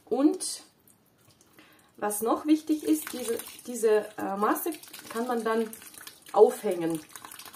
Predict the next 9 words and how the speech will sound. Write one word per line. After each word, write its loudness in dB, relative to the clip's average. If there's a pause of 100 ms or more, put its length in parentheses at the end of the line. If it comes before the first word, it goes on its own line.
(760)
zum 0
Abtropfen. 0 (1200)
Und 4 (180)
wenn 0
man 2
eine 2
trockene 2
Masse -2
m-, -4